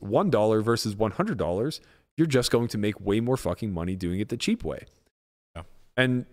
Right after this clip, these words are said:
Speaker 1: that's unfortunate because now the incentives don't align at all. The incentive for the player is to find a soft,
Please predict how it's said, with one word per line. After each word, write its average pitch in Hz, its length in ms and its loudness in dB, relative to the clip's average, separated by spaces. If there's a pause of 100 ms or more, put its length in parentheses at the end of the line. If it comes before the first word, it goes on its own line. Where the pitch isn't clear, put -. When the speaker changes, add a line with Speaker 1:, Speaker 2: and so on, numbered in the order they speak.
(100)
Speaker 1:
that's 139 280 2
unfortunate 147 540 2
because 117 300 0
now 131 560 2 (520)
the 131 100 4
incentives 127 460 2
don't 120 180 4
align 107 380 2
at 87 140 -6
all. 104 420 0 (380)
The 117 60 0
incentive 151 360 2
for 156 80 0
the 127 80 2
player 139 420 4
is 127 220 2
to 117 120 -2
find 110 360 2
a 104 100 -6
soft, 117 480 2